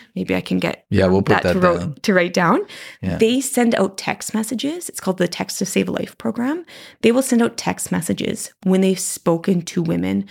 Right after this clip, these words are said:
Speaker 1: who are considering abortion in Edmonton.
Speaker 2: Great.
Speaker 1: So a few times a week, I'll get this text, and it's just this great reminder of, this opportunity, rather, to be able to pray, um, for these women, you know, have either chosen life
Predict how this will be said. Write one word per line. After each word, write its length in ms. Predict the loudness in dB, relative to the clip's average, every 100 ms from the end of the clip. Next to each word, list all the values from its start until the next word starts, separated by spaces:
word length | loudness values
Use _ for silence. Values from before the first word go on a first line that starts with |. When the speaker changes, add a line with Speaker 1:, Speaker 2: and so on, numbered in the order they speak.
| -12 -6
Speaker 1:
who 100 | -2
are 40 | -2
considering 460 | -2 -2 0 0
abortion 420 | 0 -4 -6 -6 -4
in 140 | -4
Edmonton. 460 | -6 -8 -6 -8 -8
Speaker 2:
Great. 460 | -6 -2 -2 -2
Speaker 1:
So 100 | 2 2
a 40 |
few 200 | 2 0
times 300 | 4 2 4
a 40 |
week, 180 | 4 4
I'll 120 | 2
get 200 | 2 2
this 180 | 0 -4
text, 400 | -2 0 0 -2
and 120 | -2 0
it's 140 | -2
just 160 | -4 -4
this 160 | -6
great 240 | 0 0 2
reminder 440 | 0 0 2 2
of, 340 | 2 0 -2 -2
this 240 | 0 2
opportunity, 600 | 2 0 -2 2 2 4
rather, 260 | 2 0 -2
to 100 | -4
be 80 | -4
able 100 | -4
to 80 | -6
pray, 420 | -4 -2 -2 -4 -8 -20 -20 -10 0
um, 180 | 0 2
for 160 | 0
these 240 | 2 0 0
women, 480 | 0 2 0 -4 -8 _
you 120 | -2 2
know, 120 | 2
have 140 | 2
either 220 | 2 2
chosen 400 | 2 2 4 4
life 460 | 4 2 -2 -8 -18